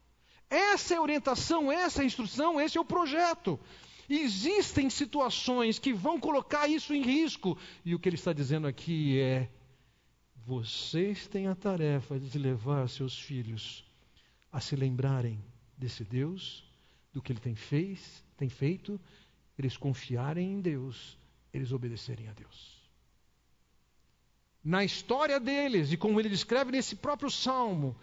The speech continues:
existiam aqui relatos de pessoas que se rebe-, rebelaram, foram indiferentes a Deus, infiéis a Deus, et cetera. E nos nossos dias,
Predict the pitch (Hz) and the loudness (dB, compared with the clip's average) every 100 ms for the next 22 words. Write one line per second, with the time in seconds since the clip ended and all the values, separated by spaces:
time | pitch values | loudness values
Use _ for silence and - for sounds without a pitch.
0 | - - 240 226 254 196 - - 330 330 | -18 -2 2 4 2 0 0 2 4 4
1 | 285 269 - - 247 143 - - - _ | 2 -2 -2 0 2 2 -2 -12 -20 _
2 | _ _ _ _ _ _ _ _ _ _ | _ _ _ _ _ _ _ _ _ _
3 | _ _ - 165 151 160 - 127 117 139 | _ _ -4 -2 0 0 -2 -6 -4 -4
4 | - 123 - 147 139 131 - 135 135 117 | -2 -4 -2 -2 -2 -6 -4 0 0 0
5 | 127 139 147 - 139 135 127 135 139 120 | -4 -2 -6 -2 0 0 0 0 0 -2
6 | - - - 156 139 131 - 135 139 135 | -8 -20 -4 0 0 0 0 2 2 0
7 | - 117 117 139 123 139 135 - 135 147 | -2 -4 0 0 0 -2 -4 -2 0 0
8 | 127 113 131 143 127 123 - 139 131 135 | 0 -2 0 0 0 -6 -4 -4 -2 -2
9 | 123 - - - _ _ - 151 139 143 | -4 -8 -20 -20 _ _ -4 0 0 0
10 | 131 - 107 117 139 110 95 - | -2 -2 -8 -4 -2 -4 -6 -14